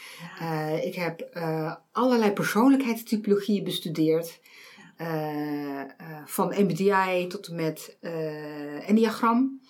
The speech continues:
Speaker 2: En daar, dat heeft me zoveel kennis opgeleverd om, eh, het beste uit mensen te halen. In lijn met wie ze zijn. Nou, en dat
Speaker 1: Mm.
Speaker 2: is echt super.
Speaker 1: Tof.
Speaker 2: Ja, en dat is, zeg maar, dat, daar gaat zoveel passie naar uit. Ik weet nog dat ik, eh, ehm,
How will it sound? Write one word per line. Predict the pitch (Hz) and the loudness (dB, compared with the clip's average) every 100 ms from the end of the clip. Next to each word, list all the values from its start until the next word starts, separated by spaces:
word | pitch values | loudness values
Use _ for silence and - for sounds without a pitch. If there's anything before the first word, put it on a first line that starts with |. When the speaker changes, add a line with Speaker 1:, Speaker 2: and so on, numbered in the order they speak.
| - - - - - _ _ _ | -20 -20 -20 -20 -20 _ _ _
Speaker 2:
En | 208 220 208 220 | 2 4 2 2
daar, | 220 233 240 233 - | 4 4 2 0 0
dat | 214 | 0
heeft | 226 226 | 2 2
me | 196 | 4
zoveel | 208 220 262 277 226 | 6 8 8 8 6
kennis | 262 240 226 | 6 4 2
opgeleverd | - 208 214 190 190 190 - | -2 -2 0 0 -2 -8 -6
om, | 202 185 175 | -6 -4 -4
eh, | - 175 175 170 170 - - | -6 -6 -6 -4 -4 -6 -8
het | 196 151 | -8 4
beste | 214 220 214 | 4 4 2
uit | 208 175 | 0 4
mensen | 196 214 - | 4 4 0
te | - | -4
halen. | 147 135 117 214 - _ - - _ _ | -4 -4 -4 -6 -12 _ -20 -20 _ _
In | 202 196 | 6 6
lijn | 185 220 247 196 | 6 4 4 4
met | 175 | 2
wie | 151 185 | 0 0
ze | - 143 | -2 -2
zijn. | 208 208 - - _ _ _ | -2 -2 -6 -14 _ _ _
Nou, | 180 160 - - | -8 -8 -8 -12
en | 175 | -8
dat | - 247 | -4 -4
Speaker 1:
Mm. | |
Speaker 2:
is | - - | -4 -6
echt | - | -8
super. | - 214 220 170 - _ _ _ _ _ | -4 -2 0 -2 -6 _ _ _ _ _
Speaker 1:
Tof. | 202 220 - | -14 -10 0
Speaker 2:
Ja, | 202 196 - | 2 2 -2
en | - 202 | 2 4
dat | 208 | 4
is, | 208 - | 2 0
zeg | 220 | 0
maar, | 208 202 | 2 2
dat, | 196 - | 0 0
daar | 202 | 0
gaat | 190 196 196 | 0 -2 -2
zoveel | 208 180 - | -2 -4 -2
passie | 247 269 - 202 | 0 2 4 2
naar | 170 156 | 2 0
uit. | 143 175 | 0 -4
Ik | - | -4
weet | - 190 | -4 -2
nog | 185 175 | -4 -2
dat | 180 | -4
ik, | 180 175 | -4 -4
eh, | 190 165 | -4 -2
ehm, | - 180 175 165 165 | -4 -4 -4 -4 -4